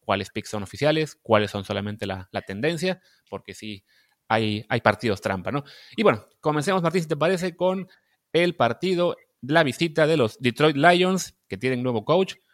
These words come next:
un interino, del cual ni se acuerda su nombre, porque se fue Matt Patricia y ya todo el mundo celebra mucho ahí. Visitan a los Chicago Li-, Chicago, perdón, Chicago Bears, no Lions, Chicago Bears,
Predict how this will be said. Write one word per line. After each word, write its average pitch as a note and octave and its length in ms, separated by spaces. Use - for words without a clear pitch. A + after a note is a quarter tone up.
un A#2 120
interino, C#3 540
del G2 220
cual A#2 160
ni A2+ 80
se - 80
acuerda A2+ 180
su G#2 120
nombre, E3+ 320
porque - 240
se - 100
fue B2 100
Matt A#2+ 160
Patricia C#3+ 480
y G2 120
ya F#2+ 160
todo G2 160
el G2 40
mundo G2+ 140
celebra G2+ 240
mucho G#2+ 180
ahí. F3+ 220
Visitan E3 420
a C#3 140
los C#3+ 180
Chicago C3 420
Li-, - 720
Chicago, C3+ 360
perdón, A2+ 200
Chicago B2 260
Bears, D#3+ 400
no F2+ 80
Lions, A#2+ 340
Chicago C3+ 320
Bears, D#3+ 320